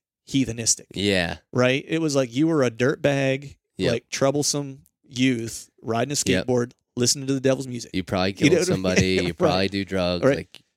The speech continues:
Speaker 2: your
Speaker 1: Now,
Speaker 2: grandma
Speaker 1: all of a
Speaker 2: hates you.
Speaker 1: sudden, like, it's, it's an accepted norm, right?
Speaker 2: Yep.
Speaker 1: Like, if you're,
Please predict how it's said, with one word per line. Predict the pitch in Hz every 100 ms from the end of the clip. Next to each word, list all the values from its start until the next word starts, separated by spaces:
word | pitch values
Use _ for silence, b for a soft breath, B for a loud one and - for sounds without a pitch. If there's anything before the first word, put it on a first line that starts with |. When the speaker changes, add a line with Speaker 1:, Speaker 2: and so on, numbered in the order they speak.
| -
Speaker 2:
your | 147
Speaker 1:
Now, | 196
Speaker 2:
grandma | 214 165
Speaker 1:
all |
of | 160
a |
Speaker 2:
hates | 151
you. |
Speaker 1:
sudden, | 165 156 151 151 151
like, | 156 147 143
it's, | 143 143 - - _
it's | - 131 - - _ -
an | 135
accepted | 135 - 135 151 139
norm, | 147 185 - -
right? | 117
Speaker 2:
Yep. | -
Speaker 1:
Like, | 127 123
if | -
you're, | 156